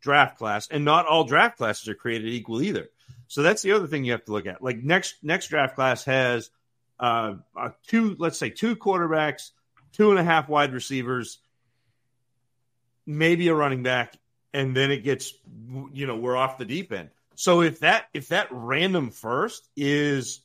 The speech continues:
one oh seven, one oh eight, that doesn't, that doesn't move the needle for me. Like, it, it's, it's, you, you're back down to, like, a thirty-three percent chance at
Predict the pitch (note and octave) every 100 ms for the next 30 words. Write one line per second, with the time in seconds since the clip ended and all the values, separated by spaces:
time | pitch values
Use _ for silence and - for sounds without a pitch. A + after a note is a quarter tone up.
0 | _ _ _ F#2+ C3 D#3 C#3 D#3+ E3+ D3+
1 | C3 B2 G2+ A#2 C#3+ - _ - _ _
2 | _ _ _ C3 G3 - F4+ C#4+ - -
3 | D3 B3 E4 D4+ E3 C#3+ C#3+ A2 A2 G#2+
4 | G2+ F2+ - F2 E2+ F#2+ G#3+ _ _ _
5 | _ _ - C#3+ D3 _ _ - D#3+ _
6 | F3+ F3+ - _ _ - E3+ - - C#3
7 | D3+ F#3 D3 F3 D3 G#2+ D#3+ G3 - E3+
8 | G3+ G3 D#3+ C#3 A#2+ - D#3 D#3+ - D#3+
9 | D3+ B2+ _ _ D3+ - F3 D3 _ _
10 | _ _ - D3+ E3 E3 D3+